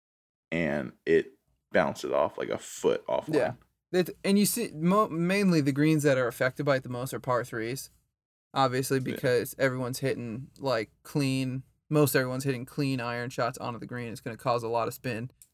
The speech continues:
Speaker 2: But you gotta fix 'em, or else, or else the course is gonna seem run down.
Speaker 1: Yeah.
Speaker 2: Like
Speaker 1: You can get a divot tool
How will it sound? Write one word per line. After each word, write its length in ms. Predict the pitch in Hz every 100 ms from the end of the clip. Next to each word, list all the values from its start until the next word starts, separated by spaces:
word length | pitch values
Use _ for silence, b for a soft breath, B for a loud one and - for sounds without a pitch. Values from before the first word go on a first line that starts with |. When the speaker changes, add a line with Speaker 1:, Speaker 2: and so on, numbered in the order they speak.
| _ _ _
Speaker 2:
But 220 | - 139 139
you 180 | 143
gotta 340 | 135 151 156 120
fix 360 | - 131 -
'em, 220 | 110 82 139 _ _ _ _ _ _ _ -
or 200 | 139 127
else, 400 | 120 123 - - - _ _ _ _ _
or 140 | 175
else 140 | 208 190
the 100 | 180
course 400 | - 196 208 170
is 100 | 143
gonna 200 | 147 135
seem 340 | - 151 135
run 220 | 127 127
down. 420 | 120 110 98 73 143 _ _ _ _ _ _ _ -
Speaker 1:
Yeah. 80 |
Speaker 2:
Like 400 | 139 120 113 - - _ _ _ _
Speaker 1:
You 160 | 87 101
can 220 | 117 110
get 140 | 107
a 80 | 110
divot 360 | 107 101 98 -
tool 540 | - 98 90 87 85